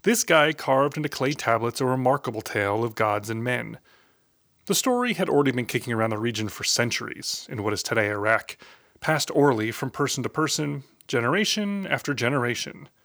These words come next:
Now, our guy was determined to write it all down for posterity.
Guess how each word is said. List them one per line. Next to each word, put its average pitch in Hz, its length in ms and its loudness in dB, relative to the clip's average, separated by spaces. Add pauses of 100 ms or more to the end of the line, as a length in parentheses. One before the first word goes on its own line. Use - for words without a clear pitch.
(640)
Now, 151 380 2 (360)
our 165 200 6
guy 107 280 0
was 107 180 -2
determined 120 480 -4 (160)
to 131 140 -2
write 127 160 6
it 131 80 -2
all 185 160 0
down 110 380 -6
for 123 140 -2
posterity. 113 680 -6